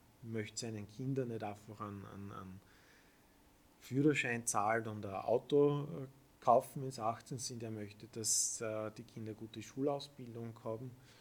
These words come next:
Und das möglichst nahe auch am Lebensort.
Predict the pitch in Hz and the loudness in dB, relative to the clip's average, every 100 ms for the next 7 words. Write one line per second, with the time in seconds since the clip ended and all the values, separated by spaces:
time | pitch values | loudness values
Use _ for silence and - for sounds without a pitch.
0 | - - 117 110 110 110 110 107 101 101 | -20 -16 -12 -12 -10 -10 -8 -8 -6 -6
1 | - 104 98 113 104 101 101 - 107 95 | -6 -6 -6 -4 -4 -4 -8 -12 -14 -12
2 | 98 95 - _ - - - - - - | -12 -14 -20 _ -20 -20 -20 -20 -20 -16
3 | 113 110 143 139 139 120 147 | -6 -4 0 -2 -2 -6 -6